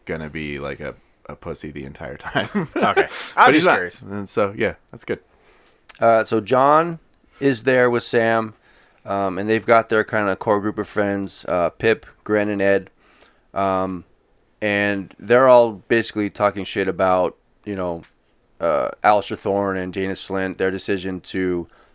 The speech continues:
Speaker 3: stay inside the castle while, you know, the, the villages outside are getting attacked. They're not allowed to, to go help. Um, and then, um,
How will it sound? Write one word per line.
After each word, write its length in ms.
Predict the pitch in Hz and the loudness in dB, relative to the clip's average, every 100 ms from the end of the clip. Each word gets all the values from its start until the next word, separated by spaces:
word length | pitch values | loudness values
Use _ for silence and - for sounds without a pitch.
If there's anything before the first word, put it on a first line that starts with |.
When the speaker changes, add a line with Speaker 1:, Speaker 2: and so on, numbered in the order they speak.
| _ | _
Speaker 3:
stay 540 | - - 123 127 117 | -16 2 4 4 4
inside 340 | 120 135 131 131 | 2 2 2 2
the 80 | 123 | 0
castle 560 | 113 107 107 107 101 | 2 2 2 0 2
while, 420 | 98 98 95 92 - _ | 2 2 2 0 -6 _
you 140 | 101 | -8
know, 140 | 92 90 | -6 -4
the, 320 | 87 87 85 | -2 -2 -2
the 80 | 87 | -4
villages 440 | 90 101 101 101 98 | 0 2 2 2 4
outside 600 | 92 - 101 92 90 85 | 2 2 2 4 4 0
are 160 | 87 | -2
getting 280 | 87 98 90 | -2 -4 -4
attacked. 500 | 82 - 120 120 - - | -2 4 4 4 -4 -4
They're 120 | 98 | -2
not 160 | 95 90 | 0 0
allowed 280 | 90 90 - | 0 0 -2
to, 220 | 90 82 | -4 -4
to 120 | 98 | -2
go 140 | 92 87 | -2 2
help. 280 | 104 117 - _ - - _ _ | 4 2 0 _ -20 -20 _ _
Um, 540 | 98 92 85 82 82 - _ | -6 -4 -4 -6 -12 -18 _
and 180 | 87 90 | -10 -6
then, 420 | 92 92 90 87 82 _ _ _ | -4 -4 -4 -8 -14 _ _ _
um, 380 | 76 71 60 | -6 -4 -6